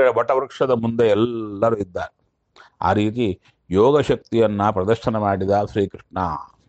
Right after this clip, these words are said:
ನಂತರ ವಿಶೇಷವಾಗಿ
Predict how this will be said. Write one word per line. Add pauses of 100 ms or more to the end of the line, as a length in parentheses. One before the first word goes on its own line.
(2750)
ನಂತರ
ವಿಶೇಷವಾಗಿ